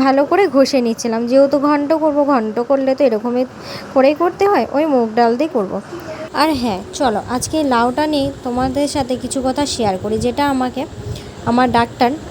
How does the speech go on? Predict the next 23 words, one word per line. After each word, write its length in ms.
আগের 360
দিন 100
ফোনে, 260
মানে 160
ফোন 240
করে 180
বলেছিল 360
আমার 200
হাজব্যান্ডকে, 560
সেটা 320
হলো 180
লাউ 220
নিয়ে। 200
তো 100
দেখতেই 300
পাচ্ছ 220
এখন 180
আমি 160
লাউটা 300
ঘষছি, 460
আর 80
লাউটা 320
বলতে 300